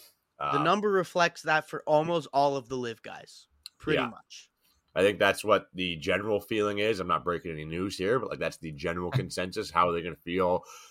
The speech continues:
Speaker 2: There's that heightened kind of dramatics with it all. Obviously, there's way
Speaker 1: Yes.
Speaker 2: more tension in the air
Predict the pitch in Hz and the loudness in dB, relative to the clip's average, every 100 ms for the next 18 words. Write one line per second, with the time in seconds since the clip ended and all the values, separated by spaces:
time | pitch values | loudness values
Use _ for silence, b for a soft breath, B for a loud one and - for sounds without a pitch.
0 | - 87 80 82 80 _ b b _ _ | -6 -4 0 0 -2 _ b b _ _
1 | _ _ _ _ _ _ _ _ _ - | _ _ _ _ _ _ _ _ _ -20
2 | - _ _ _ _ _ _ _ _ _ | -20 _ _ _ _ _ _ _ _ _
3 | _ - - 123 95 101 104 90 - _ | _ -6 4 4 4 -2 -6 -8 -12 _
4 | - 104 95 92 - _ _ _ _ _ | 4 6 6 4 -2 _ _ _ _ _
5 | - 101 104 104 107 101 - - - _ | -6 0 6 6 6 2 -4 -8 -16 _
6 | _ _ _ _ _ _ 104 104 101 107 | _ _ _ _ _ _ -2 4 6 6
7 | 117 143 _ _ 87 98 107 113 120 92 | 4 -2 _ _ 0 2 0 0 2 2
8 | 165 76 98 95 92 92 110 113 110 101 | 0 2 0 2 -2 0 0 0 -2 -2
9 | 104 101 104 113 | 0 2 2 -2